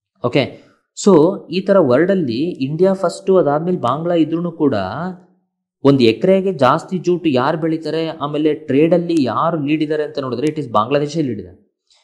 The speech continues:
ಯಾಕೆಂದ್ರೆ ಬಾಂಗ್ಲಾದೇಶಲ್ಲಿ quality of jute ಚೆನ್ನಾಗಿದೆ, ಸೀಡ್ಸ್ ಚೆನ್ನಾಗಿದೆ, ಪಾಲಿಸಿ ಕೊಟ್ಟಿದ್ದಾರೆ, ಇನ್ಫ್ರಾಸ್ಟ್ರಕ್ಚರ್ ಚೆನ್ನಾಗಿದೆ, ಸಬ್ಸಿಡಿ ಕೊಡ್ತಾರೆ, ಇವೆಲ್ಲ ಇದೆ.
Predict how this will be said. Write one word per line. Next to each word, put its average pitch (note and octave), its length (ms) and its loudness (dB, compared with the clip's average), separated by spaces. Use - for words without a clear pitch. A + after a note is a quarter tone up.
ಯಾಕೆಂದ್ರೆ G3 500 0
ಬಾಂಗ್ಲಾದೇಶಲ್ಲಿ E3 800 -4
quality C#3+ 500 -2
of B2 100 -16
jute C3 180 -4
ಚೆನ್ನಾಗಿದೆ, A2 580 -8
ಸೀಡ್ಸ್ C3+ 440 -2
ಚೆನ್ನಾಗಿದೆ, G#2+ 580 -6
ಪಾಲಿಸಿ C#3 460 0
ಕೊಟ್ಟಿದ್ದಾರೆ, A2+ 560 -6
ಇನ್ಫ್ರಾಸ್ಟ್ರಕ್ಚರ್ C#3+ 500 -8
ಚೆನ್ನಾಗಿದೆ, A#2 400 -8
ಸಬ್ಸಿಡಿ D#3 400 -2
ಕೊಡ್ತಾರೆ, B2 360 -4
ಇವೆಲ್ಲ A#2 260 -4
ಇದೆ. A2 460 -10